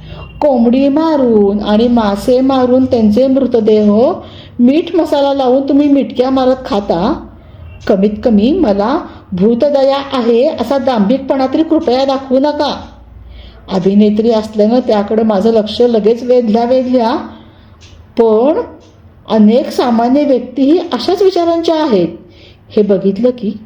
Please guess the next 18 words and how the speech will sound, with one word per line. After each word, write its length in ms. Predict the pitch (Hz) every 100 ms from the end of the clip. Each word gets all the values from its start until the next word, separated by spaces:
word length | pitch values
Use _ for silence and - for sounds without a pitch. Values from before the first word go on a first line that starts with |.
| -
खूप 180 | - 254 -
खेद 240 | - 165
वाटतो. 400 | 170 156 - 147 - - - - - - - -
कुत्र्या 460 | 302 269 - 254 302
मांजरात 400 | 359 320 285 294 285
जसा 220 | 277 277
जीव 340 | 214 220 226
आहे 500 | 220 262 240 190 233 302 - - - -
तसा 420 | 277 277 226 240
कोंबड्या 540 | 311 - 277 202 202 269
बकऱ्या 420 | 285 285 214 254 - -
यांच्यासुद्धा 560 | 247 208 277 302 285
जीव 280 | 330 330 370
आहेच 340 | 320 320 -
की. 240 | - 302 - - - - - - - - - - - - - - - - - - - - - - -
प्रसंग 440 | - 175 185 160 160
चार. 260 | - 143 139 - - - - - - - - - - - - - - - -
लहानपणी 680 | 196 185 170 175 240 180